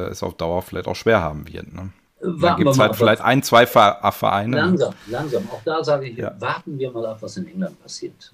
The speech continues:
Speaker 2: Warten wir mal ab. Wenn die Leute da, warum auch immer, es muss ja nur eine Wirtschaftskrise kommen oder die Leute, die da Geld reinstecken, haben keine Lust dazu,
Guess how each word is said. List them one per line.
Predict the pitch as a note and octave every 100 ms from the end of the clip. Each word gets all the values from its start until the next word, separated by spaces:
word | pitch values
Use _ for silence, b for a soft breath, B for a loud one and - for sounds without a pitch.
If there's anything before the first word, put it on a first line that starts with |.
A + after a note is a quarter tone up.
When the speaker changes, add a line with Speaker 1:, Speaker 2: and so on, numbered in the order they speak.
| _
Speaker 2:
Warten | G#2+ A2+ A2+
wir |
mal | G2+ F2+
ab. | -
Wenn | G#2+
die | A2+
Leute | C3+ D#3+ E3
da, | C3+ C3 B2+ B B -
warum | G2+ D#3 E3
auch | C3
immer, | C3+ D#3+ C3+
es | G#2
muss | C3
ja | C3
nur | A#2
eine | A2
Wirtschaftskrise | G#2+ C#3+ B2 G2+ - C3 A2+
kommen | G#2 B2 B2 A2+
oder | G2+ F#2+
die | G2
Leute, | A2 A2+ A2
die | G#2
da | G#2+ G2+
Geld | G2 G#2+
reinstecken, | G2 G#2 - G2
haben | F#2
keine | F#2+ F#2+
Lust | F#2 A2+ -
dazu, | F#2+ - G2